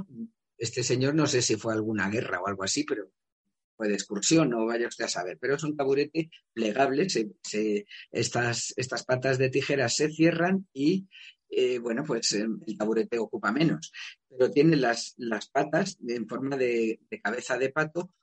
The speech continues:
con su marquetería exactamente igual que las del taburete de Tutankamón. O sea que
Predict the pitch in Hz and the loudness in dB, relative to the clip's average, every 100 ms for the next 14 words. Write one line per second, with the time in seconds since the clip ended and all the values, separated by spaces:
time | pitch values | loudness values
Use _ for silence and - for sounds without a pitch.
0 | _ - 117 127 117 107 104 101 107 123 | _ -10 -6 -2 -2 -2 -2 0 0 4
1 | 151 160 - - 160 - 175 165 156 151 | 2 2 -4 -8 -8 -2 2 2 2 2
2 | 165 170 160 135 123 113 113 107 226 220 | 2 2 0 0 -6 -8 -8 -10 -12 -14
3 | 113 208 220 - 190 _ _ _ _ _ | -18 -18 -20 -20 -20 _ _ _ _ _
4 | _ _ - 107 98 113 107 | _ _ -4 -4 -2 -2 -2